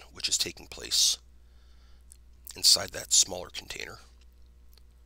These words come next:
Okay, and the larger container that this is taking place in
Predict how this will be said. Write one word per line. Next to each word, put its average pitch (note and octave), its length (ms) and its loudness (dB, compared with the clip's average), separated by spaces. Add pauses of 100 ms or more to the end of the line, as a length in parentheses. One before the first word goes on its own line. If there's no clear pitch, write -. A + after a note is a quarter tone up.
(2500)
Okay, - 420 -10
and F#2+ 320 -8 (140)
the F2 80 -12
larger G2+ 360 -4
container F#2 560 -8
that - 160 -10
this - 160 0
is - 100 2
taking - 280 -6
place - 380 0
in F2+ 180 -10